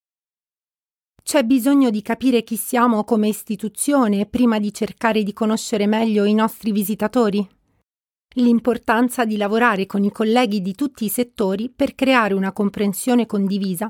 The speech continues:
di ciò che non sappiamo dei nostri visitatori digitali. In Neo Collections cerchiamo di trovare nuovi modi di lavorare con le collezioni museali,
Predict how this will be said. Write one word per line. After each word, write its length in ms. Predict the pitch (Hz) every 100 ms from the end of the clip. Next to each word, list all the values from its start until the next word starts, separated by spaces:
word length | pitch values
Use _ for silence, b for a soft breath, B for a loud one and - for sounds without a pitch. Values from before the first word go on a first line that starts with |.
| b
di 220 | b 247 254
ciò 200 | 320 320
che 120 | 240
non 160 | 208
sappiamo 600 | 202 285 - 240 190 208 -
dei 160 | 254
nostri 380 | 254 262 262 214
visitatori 640 | 208 202 220 285 226 196 208
digitali. 600 | 214 226 240 190 180 185 _ _ _ _ _ _ _ _ _ _ _ _ _ _ b
In 200 | 277 277
Neo 420 | 269 277 349 285
Collections 840 | - 220 233 220 - - 196 208 -
cerchiamo 480 | - 277 - 294 285
di 140 | 233 220
trovare 400 | 233 220 226 208
nuovi 340 | 226 269 240
modi 300 | 226 240 220
di 100 | 196
lavorare 600 | 202 196 214 214 240 254
con 180 | - 233
le 100 | 233
collezioni 600 | 240 226 240 - 277 269
museali, 640 | 226 214 214 190 185 196